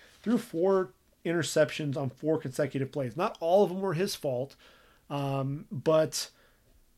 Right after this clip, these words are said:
at the end of the day, just not making a lot of the throws that you wanted to see from him. Um, you know, and he, he's one of those guys that needs to have a,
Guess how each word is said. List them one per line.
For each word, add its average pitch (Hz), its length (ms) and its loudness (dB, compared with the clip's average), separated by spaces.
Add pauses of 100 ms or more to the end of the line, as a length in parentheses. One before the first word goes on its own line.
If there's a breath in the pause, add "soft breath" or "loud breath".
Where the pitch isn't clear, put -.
(720)
at 135 140 -8
the 165 100 -4
end 170 140 -2
of 160 60 -2
the 156 60 0
day, 156 280 4
just 131 240 -4
not 160 340 0
making 160 340 -2
a 143 60 0
lot 143 200 2
of 143 60 2
the 139 100 2
throws 139 500 2
that 160 100 -10
you 135 120 0
wanted 135 340 0
to 131 80 -2
see 139 360 0
from 143 440 -2
him. 131 440 2 (460 loud breath)
Um, 135 640 -4 (400 loud breath)
you 147 100 -6
know, 139 100 -2
and 151 440 -4 (320 soft breath)
he, 175 120 -6
he's 160 300 -4
one 165 160 2
of 156 80 -2
those 156 180 2
guys 151 460 4
that 147 360 0
needs 156 500 -2
to 156 100 -2
have 139 440 -2
a, 139 80 -2